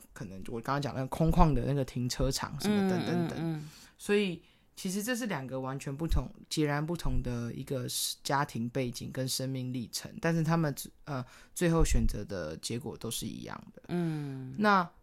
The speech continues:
Speaker 1: 这两，我不是说这两个人好像一定，就是一定未来是很糟糕或怎么样，但是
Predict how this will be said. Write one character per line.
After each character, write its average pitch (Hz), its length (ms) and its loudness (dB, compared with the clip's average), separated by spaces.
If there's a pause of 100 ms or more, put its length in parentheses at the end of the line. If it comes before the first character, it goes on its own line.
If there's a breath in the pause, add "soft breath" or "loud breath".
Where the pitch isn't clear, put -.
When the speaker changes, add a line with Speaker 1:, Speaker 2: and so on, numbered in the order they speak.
(140)
Speaker 1:
这 247 100 6
两， 135 320 2 (140)
我 160 160 0
不 160 120 0
是 214 80 12
说 151 220 6
这 196 160 2
两 127 180 2
个 120 80 -2
人 117 160 0
好 123 140 -4
像 143 240 -2
一 131 100 -4
定， 139 480 -2 (520)
就 170 100 -6
是 143 560 -2
一 156 100 -8
定 165 360 0
未 160 160 4
来 117 200 0
是 139 200 -2
很 120 160 -2
糟 120 180 -4
糕 117 180 -4
或 107 140 -4
怎 - 140 -14
么 73 100 -14
样， 87 160 -10
但 170 120 0
是 180 200 0